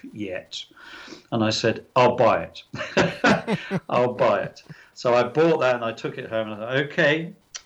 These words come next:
omen number one," she had a copy that somebody brought in. Yes. The next day I got on a flight. I got up out of my seat, turned around as the plane landed,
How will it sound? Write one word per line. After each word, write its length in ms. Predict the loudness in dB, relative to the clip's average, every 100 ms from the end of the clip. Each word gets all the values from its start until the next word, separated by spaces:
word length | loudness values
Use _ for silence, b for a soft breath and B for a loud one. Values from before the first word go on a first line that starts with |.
| 0
omen 420 | 2 4 2 0
number 320 | 0 0 0
one," 480 | 0 0 0 -2 -8 -12
she 320 | -10 -6 -6
had 220 | -4 -4
a 60 | -4
copy 360 | -4 -4 -4
that 160 | -6 -6
somebody 320 | -4 -4 -2
brought 260 | 0 -2 -2
in. 100 | -8
Yes. 120 | -6 -8 B B
The 100 | 4
next 320 | 4 2 0
day 120 | 2 4
I 140 | 2
got 160 | 0 0
on 120 | -2
a 60 |
flight. 540 | -4 -8 -8 -8 -12 -20 B B B B B B B _ -4
I 140 | -2
got 320 | 0 2 6 6
up 180 | 4
out 140 | 2 2
of 80 | 0
my 160 | -4
seat, 480 | -6 -6 -6 -6 -10
turned 380 | -2 0 2 0
around 360 | -2 -4 -4 -8
as 120 | -12
the 100 | -10
plane 340 | 0 2 2
landed, 500 | -2 -4 -6 -8 -8